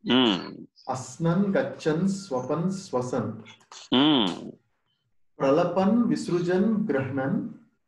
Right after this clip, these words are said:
Speaker 1: మ్మ్.
Speaker 2: ఉన్మిషన్ నిమిషన్నపి."
Speaker 1: Very, very important. నాకు ఈ వా-, ఈ శ్లోకం మొత్తం చదివినప్పుడు, ఇప్పుడు కాదండి,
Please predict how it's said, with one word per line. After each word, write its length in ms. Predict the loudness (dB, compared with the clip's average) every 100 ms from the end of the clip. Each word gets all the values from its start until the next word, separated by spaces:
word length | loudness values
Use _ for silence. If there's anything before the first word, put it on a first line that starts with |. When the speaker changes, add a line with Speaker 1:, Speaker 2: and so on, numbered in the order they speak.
| _ -4
Speaker 1:
మ్మ్. 440 | -2 0 -2 -10 -16 -20 _ _ _ -4
Speaker 2:
ఉన్మిషన్ 720 | -2 0 0 0 0 2 2
నిమిషన్నపి." 1080 | 2 0 0 -2 -2 -2 -4 -6 -6 -8 -10 -18 -20 -20 -20 _ _ _ 0
Speaker 1:
Very, 320 | 4 4 4
very 240 | 4 2
important. 520 | -4 -2 -4 -4 -18 _ _ _ -20 -20 -20 _ -2
నాకు 260 | 2 2 4
ఈ 80 | 4
వా-, 260 | 6 4 0
ఈ 100 | -4
శ్లోకం 460 | 0 -2 0 -2
మొత్తం 460 | -4 -4 -4 -6 -8 -8
చదివినప్పుడు, 960 | -8 -6 -4 -6 -8 -10 -8 -8 -12
ఇప్పుడు 220 | -14 -6 -2
కాదండి, 400 | 0 -2 -8